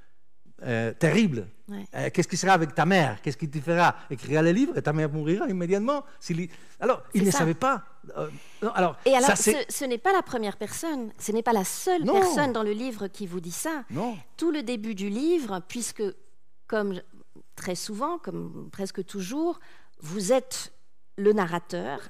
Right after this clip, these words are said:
Speaker 1: Oui.
Speaker 2: un des narrateurs
Speaker 1: Oui.
Speaker 2: de l'histoire, vous vous mettez en scène,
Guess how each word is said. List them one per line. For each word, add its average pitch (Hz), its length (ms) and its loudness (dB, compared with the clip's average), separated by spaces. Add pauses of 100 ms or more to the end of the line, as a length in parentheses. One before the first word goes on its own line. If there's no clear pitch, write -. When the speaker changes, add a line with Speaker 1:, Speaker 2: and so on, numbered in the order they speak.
Speaker 1:
Oui. 277 60 6
Speaker 2:
un 339 180 8
des 233 140 4
narrateurs 175 800 -2
Speaker 1:
Oui. 139 160 -2
Speaker 2:
de 175 120 -2
l'histoire, 262 540 -4
vous 202 160 -4
vous 175 200 -2
mettez 202 340 0
en 180 100 -2
scène, - 480 -4